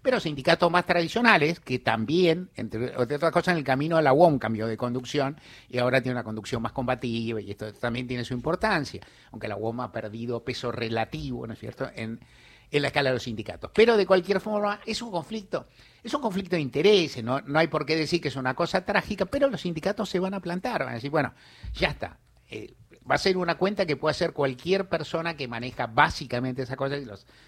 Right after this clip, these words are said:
dirigentes sindicales lo manejan de taquito, digamos, ¿no? Y la clavan en el ángulo".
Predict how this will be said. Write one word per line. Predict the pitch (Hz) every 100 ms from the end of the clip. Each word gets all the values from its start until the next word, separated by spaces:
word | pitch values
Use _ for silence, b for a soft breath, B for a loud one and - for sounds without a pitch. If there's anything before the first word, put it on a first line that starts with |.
| b
dirigentes | - 120 123 120 120
sindicales | 120 110 110 113
lo | 107
manejan | 95 92 - - - _ -
de | - 101
taquito, | 95 - 110 104 98 101
digamos, | 95 92 90
¿no? | 104
Y | 107 90 - 98
la | 101
clavan | 110 110 104
en | 104
el | 98
ángulo". | 87 -